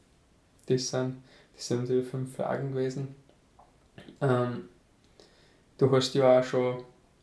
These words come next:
viele Erfolge und, und schöne Momente irgendwie in den Sport erleben dürfen. Gibt's Sachen, die du mit uns teilen willst, wo du sagst, ich glaub, das vergiss ich nie, ich glaub, das wir, das darf ich in dreihundert Jahren immer nur wissen?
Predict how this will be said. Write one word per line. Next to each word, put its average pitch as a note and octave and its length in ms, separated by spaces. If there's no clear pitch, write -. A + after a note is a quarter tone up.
viele C3+ 280
Erfolge B2+ 680
und, B2 260
und C3 180
schöne B2 360
Momente B2 640
irgendwie B2 500
in B2+ 80
den B2+ 120
Sport - 320
erleben C3+ 320
dürfen. C#3 520
Gibt's - 380
Sachen, C#3+ 500
die C3+ 180
du C3+ 100
mit C3 120
uns C3 220
teilen C3 360
willst, C3+ 420
wo C3 60
du B2+ 40
sagst, - 520
ich C#3 120
glaub, - 200
das C#3 140
vergiss C3 320
ich B2+ 120
nie, C3 300
ich B2+ 120
glaub, B2+ 220
das B2+ 180
wir, C3 640
das B2+ 160
darf B2 160
ich C3 80
in C3 80
dreihundert C3 440
Jahren C3 260
immer C3 140
nur C3 160
wissen? C3 400